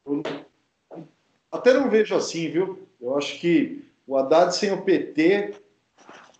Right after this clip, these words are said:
não vejo ele nem, nem como tendo sido um, um, um prefeito dos melhores aqui. Mas o P T ainda é um partido forte. E o P T tá jogando parado, apostando na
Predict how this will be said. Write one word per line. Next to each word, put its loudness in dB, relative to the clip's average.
não -12
vejo 0
ele 0
nem, -6
nem -6
como -2
tendo 0
sido -6
um, -4
um, -6
um -14
prefeito 2
dos -8
melhores 4
aqui. -2
Mas 2
o -2
P -2
T 0
ainda 4
é 4
um 0
partido 4
forte. 2
E -2
o 0
P 2
T 0
tá 0
jogando 2
parado, 0
apostando 0
na 0